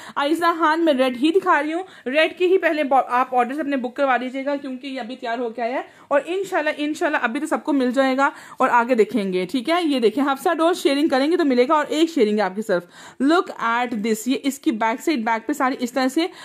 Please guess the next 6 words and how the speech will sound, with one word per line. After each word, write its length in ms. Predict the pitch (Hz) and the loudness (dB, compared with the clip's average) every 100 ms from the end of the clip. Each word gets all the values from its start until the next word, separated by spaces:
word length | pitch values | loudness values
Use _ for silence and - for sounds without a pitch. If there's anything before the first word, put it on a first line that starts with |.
| - | -4
हसीन 460 | 330 349 359 370 381 | -2 0 -2 2 0
सी, 280 | 381 294 277 277 | 2 0 0 0
प्यारी 500 | 311 311 320 311 320 | 0 2 0 0 0
सी 420 | 330 247 240 262 247 | -2 -4 0 0 0
बूटी 520 | 214 214 - 220 226 | -2 -4 -6 -8 -6
है। 240 | 233 254 | -2 -2